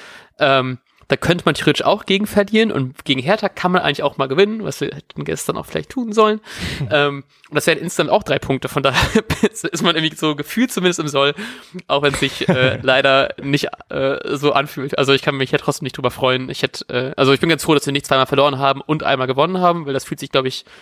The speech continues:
Speaker 1: äh, in der Gesamtbilanz irgendwie härter an. Hä. Aber,
Speaker 2: <laughs>
Speaker 1: ähm, <laughs> ähm,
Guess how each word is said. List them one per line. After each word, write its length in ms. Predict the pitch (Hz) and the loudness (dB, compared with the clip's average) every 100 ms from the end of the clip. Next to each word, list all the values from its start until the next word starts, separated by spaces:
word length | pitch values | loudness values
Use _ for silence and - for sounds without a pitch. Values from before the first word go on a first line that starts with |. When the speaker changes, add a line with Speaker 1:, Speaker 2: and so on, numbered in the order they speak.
| - - - _ _ _ 147 | -20 -20 -20 _ _ _ 0
Speaker 1:
äh, 400 | 135 127 131 - | 4 4 2 -2
in 320 | 143 131 131 | -6 -4 -4
der 120 | 131 | -2
Gesamtbilanz 600 | 127 135 139 131 127 127 | 2 0 2 0 0 -2
irgendwie 220 | 139 123 | -4 -2
härter 260 | 135 165 175 | 0 0 0
an. 180 | 160 175 _ _ _ - | -2 -4 _ _ _ -2
Hä. 140 | 123 - - - | -2 -2 -20 -14
Aber, 460 | - 127 127 123 127 | -2 2 4 2 2
Speaker 2:
<laughs> 0 | |
Speaker 1:
ähm, 260 | 123 123 123 - - 147 - | 0 -2 -8 -10 -4 -2 0
<laughs> 180 | 190 165 - - - - - - | 0 0 -4 -12 -12 -14 -18 -4
ähm, 580 | 147 127 127 123 127 | 0 2 2 -2 -8